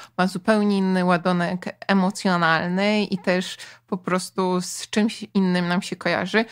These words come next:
I jedna i druga sztuka jest równie wartościowa i ważna, ale automatycznie też, e, odnosi się do czegoś innego.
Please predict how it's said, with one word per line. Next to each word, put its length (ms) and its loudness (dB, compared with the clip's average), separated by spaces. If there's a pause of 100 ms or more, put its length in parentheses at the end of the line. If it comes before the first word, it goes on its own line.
(320)
I 100 4
jedna 360 4
i 180 -2
druga 300 2
sztuka 520 -2
jest 220 -4
równie 320 0
wartościowa 720 0
i 140 -4
ważna, 480 2 (120)
ale 380 4 (760)
automatycznie 840 0
też, 340 -4 (340)
e, 260 2
odnosi 520 2
się 240 -6
do 380 -2
czegoś 340 -8
innego. 340 -6